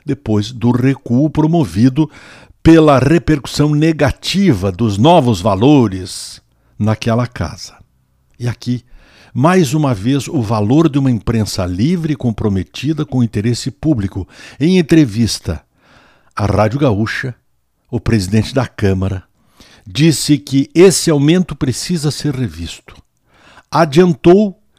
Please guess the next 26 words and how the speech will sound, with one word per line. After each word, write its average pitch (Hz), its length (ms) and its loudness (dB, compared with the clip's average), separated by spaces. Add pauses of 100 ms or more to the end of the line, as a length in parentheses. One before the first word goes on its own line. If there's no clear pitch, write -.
(140)
que 147 360 4
uma 151 240 4
reunião 147 540 4
da 165 100 2
mesa 143 420 4
diretora 131 600 2
marcada 110 440 2
para 107 220 0
esta 123 260 0
quarta-feira 151 720 2 (300)
vai 156 420 4
rediscutir 170 1300 0 (260)
o 123 120 -2
assunto. - 640 -8 (360)
Disse 139 380 -2
ele, 87 220 -2 (200)
"Vamos 156 460 2
fazer 117 500 -2
sim 143 480 -2
a 131 60 0
reunião 101 500 0
para 113 240 -2
ver 95 300 -2
o 135 60 -6
que 131 80 -6
aconteceu. 120 720 -4